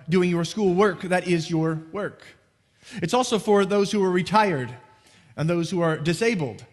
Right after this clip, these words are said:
and cannot work. And I want to address those groups later on in the message more, more specifically, but it's,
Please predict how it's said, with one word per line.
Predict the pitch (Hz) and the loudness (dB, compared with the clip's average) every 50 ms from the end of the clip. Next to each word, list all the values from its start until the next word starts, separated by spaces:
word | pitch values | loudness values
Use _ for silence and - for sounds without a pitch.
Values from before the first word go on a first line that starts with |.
| _ _ _ _ _ - | _ _ _ _ _ -6
and | - 143 147 139 | -6 -6 -6 -4
cannot | - - 180 165 165 165 165 - | -4 -4 -2 0 0 -2 -2 -4
work. | 139 123 98 104 - - - - - 127 | -8 -10 -10 -10 -16 -20 -20 -20 -14 -8
And | 135 151 | -6 -6
I | |
want | 165 185 185 | -4 -2 -2
to | 160 | -2
address | 151 - 175 170 165 - | -2 -2 -2 -4 -4 -4
those | - 175 165 165 156 - - | -4 -4 -4 -4 -4 -6 -12
groups | - 151 139 143 151 143 135 131 - - | -16 -14 -8 -6 -6 -6 -6 -8 -10 -8
later | 143 151 151 160 147 151 143 | -4 -2 -2 -2 -2 -4 -6
on | - 147 147 143 | -6 -8 -8 -6
in | 139 | -6
the | 131 | -6
message | 135 143 147 - - 131 127 | -6 -8 -8 -8 -8 -8 -8
more, | 147 139 135 135 135 | -6 -8 -8 -8 -8
more | 135 143 135 | -8 -10 -10
specifically, | 131 - - 143 - 214 175 175 151 160 156 | -10 -10 -12 -10 -10 -8 -8 -6 -4 -4 -2
but | 160 190 190 | -2 -2 -4
it's, | 180 - - | -6 -10 -12